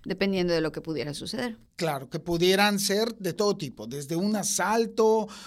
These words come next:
Speaker 2: un conato de incendio, una amenaza de bomba, un sobrebomba,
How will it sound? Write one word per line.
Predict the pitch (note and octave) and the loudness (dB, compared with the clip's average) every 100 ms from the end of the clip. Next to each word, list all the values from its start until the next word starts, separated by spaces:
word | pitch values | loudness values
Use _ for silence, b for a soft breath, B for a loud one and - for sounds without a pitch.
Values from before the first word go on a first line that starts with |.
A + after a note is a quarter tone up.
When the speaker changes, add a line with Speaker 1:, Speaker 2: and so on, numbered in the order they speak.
| B | B
Speaker 2:
un | F#3 G3 G3 | 4 4 4
conato | F#3+ D#3+ E3 E3 D#3 | 2 0 0 -2 -4
de | C3 | -4
incendio, | C#3+ - A3+ A#3+ A3+ G#3+ G3+ G3 | -4 4 4 4 2 4 4 4
una | F3+ E3 | 2 -2
amenaza | D3 C#3+ D#3+ D#3+ D#3 | -4 -6 -4 -4 -6
de | C3+ | -4
bomba, | D#3 G#3+ A#3+ A3+ G3+ G3 B B - | 4 6 6 4 4 4 B B 0
un | F#3+ G3 | 4 4
sobrebomba, | G3+ E3+ D3+ C#3+ D#3+ A3 A#3+ A#3 G#3 G3+ | 4 2 0 -2 4 6 6 6 6 6